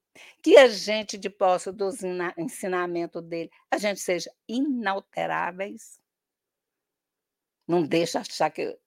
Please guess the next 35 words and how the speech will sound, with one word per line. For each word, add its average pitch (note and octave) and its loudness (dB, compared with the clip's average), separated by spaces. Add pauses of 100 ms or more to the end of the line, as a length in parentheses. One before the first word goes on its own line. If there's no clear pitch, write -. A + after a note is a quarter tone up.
é, C3 -8 (580)
uau, D3 0 (160)
eu D3 -4
tô - -8
falando D#3+ 0
isso - -2
tudo F3 -4
aqui, D3+ -2
hein? F#3+ -4 (360)
Nada C#4+ 0
é - 4
meu. E4 4 (600)
Tá F#4 2
aqui, D4+ -6
ó. G3 -10 (580)
Tá G3+ 4
os F#3+ 2
livros F3+ 2
ali. E3 -2 (180)
Algum F3+ 6
que A#3+ 0
não G3+ 2
coube, F#3 8
por - -10
causa F3+ 6
de F#3 -4
tanta A#3 4
coisa F#3 6
<laughs> - -10
que - 0
eu - 2
escrevi E3+ -2
pra E3+ 4
não F3 -4
esquecer, F3+ -4